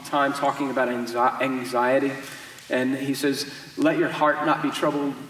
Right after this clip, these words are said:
Don't be anxious." And then he goes through the list, right? He goes through the list of the lilies of the field and the birds of the air and how God clothes them and takes care of them.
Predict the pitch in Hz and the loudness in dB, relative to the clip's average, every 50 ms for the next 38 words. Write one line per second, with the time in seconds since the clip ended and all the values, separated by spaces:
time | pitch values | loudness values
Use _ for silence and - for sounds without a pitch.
0 | 120 - - 151 156 180 160 151 147 160 151 156 151 139 143 156 156 - 160 156 | -10 -4 0 2 2 4 2 2 4 4 4 4 4 2 2 2 2 2 0 2
1 | 151 - 143 139 139 151 170 180 175 147 - 151 160 165 170 160 170 - 170 151 | 0 0 -2 0 2 2 4 4 4 4 4 4 4 4 4 4 2 0 2 2
2 | 143 135 143 151 139 123 - - 139 135 135 139 135 135 143 151 156 151 151 151 | 2 4 4 4 2 2 0 0 2 2 4 4 2 2 4 4 4 2 2 0
3 | 135 131 127 135 143 143 139 - - 113 123 117 117 135 160 165 160 160 156 156 | 0 0 2 2 2 2 0 -2 -6 -4 -4 0 2 4 4 6 6 6 4 4
4 | 160 147 143 143 151 - 165 151 151 151 151 139 135 151 147 - - 143 147 160 | 2 0 0 -2 -2 2 4 4 6 6 4 4 2 0 -2 -2 0 2 4 4
5 | 160 156 151 143 143 135 143 - 143 143 151 151 147 143 147 147 120 120 - - | 4 4 4 2 2 0 0 0 2 4 4 4 4 4 2 0 -2 -2 -2 0
6 | 139 135 139 143 147 135 - - - 143 139 147 147 143 131 143 147 139 131 113 | 2 4 4 4 4 2 -2 -4 -2 0 2 4 2 2 2 0 0 0 0 -2
7 | - 139 135 - - - - 147 143 143 147 151 143 147 151 151 147 151 - | -2 -2 -2 -2 -4 -4 0 0 2 4 4 2 2 4 4 4 4 2 -2